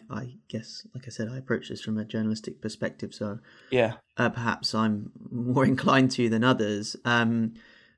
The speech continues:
Speaker 1: that the current system certainly lags behind other jurisdictions,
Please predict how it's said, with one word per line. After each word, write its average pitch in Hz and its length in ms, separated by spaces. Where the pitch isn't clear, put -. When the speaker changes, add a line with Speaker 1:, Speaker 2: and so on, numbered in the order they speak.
Speaker 1:
that 123 360
the 123 160
current 127 300
system 110 800
certainly 117 380
lags 113 300
behind 113 400
other 113 180
jurisdictions, 107 1120